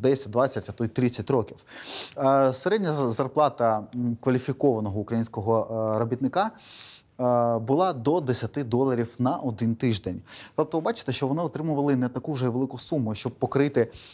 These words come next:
ось ці видатки на, м, переїзд, їм потрібно було працювати, е, десятки років. Однак, тим не менше, навіть ця зарплата у, там,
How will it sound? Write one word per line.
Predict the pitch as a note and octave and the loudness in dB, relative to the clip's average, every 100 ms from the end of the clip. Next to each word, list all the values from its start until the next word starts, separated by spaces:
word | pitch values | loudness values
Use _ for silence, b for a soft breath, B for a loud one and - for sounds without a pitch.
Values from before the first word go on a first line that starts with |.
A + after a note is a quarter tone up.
| B | B
ось | A2+ | -4
ці | - | 0
видатки | B2 A#2+ B2+ - A#2 | 2 2 2 0 -4
на, | A2 A#2 A#2 A2+ G#2 | 0 2 2 2 0
м, | B2 A#2 A2 A2 _ _ _ _ - C3+ | -4 -4 -4 -8 _ _ _ _ -8 0
переїзд, | D3 B2+ D#3+ G3 - | 0 0 -2 -4 -2
їм | C3+ - | -2 -2
потрібно | C3+ B2+ C#3 | 0 0 2
було | B2 A#2 | 0 -2
працювати, | G#2+ - A#2+ B2+ B2+ A#2+ A#2+ A#2+ | -2 0 2 2 2 2 4 4
е, | A#2 A2+ A2 | 4 2 0
десятки | G#2+ A2+ A#2+ - B2+ | -4 -2 -2 0 2
років. | A2+ - - - B B B C3+ | 0 0 -14 -16 B B B 0
Однак, | C3 F3 G3+ | 2 2 2
тим | F#3 | 0
не | F3 | 2
менше, | D#3 B2+ - A#2 | 2 2 2 2
навіть | E3+ E3 C3+ - | 2 0 -4 -2
ця | - C#3+ | 2 2
зарплата | A#2+ G#2+ A#2+ A2+ A2 G#2+ | 2 0 2 2 2 -4
у, | C3 A#2+ A2+ | -2 0 -2
там, | A2 G2+ | -4 -10